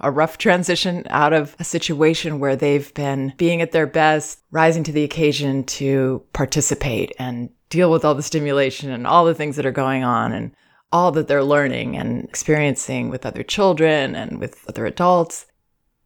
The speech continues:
It could be the calmest, most relaxed situation as a school, and there, there's still going to be some stress that comes out when it's time to transition out of that. For some parents, they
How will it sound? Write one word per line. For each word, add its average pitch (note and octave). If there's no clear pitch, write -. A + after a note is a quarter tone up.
It D#3+
could D#3+
be F3
the -
calmest, F#3
most D#3
relaxed C3+
situation D#3+
as D#3
a E3+
school, F#3+
and C#3
there, C3+
there's C3+
still E3+
going C3+
to D#3
be C3
some F#3
stress -
that G#3
comes C#3
out -
when C#3+
it's D3
time D3
to E3+
transition F#3+
out G3
of F#3
that. -
For D3+
some E3+
parents, F3+
they C#3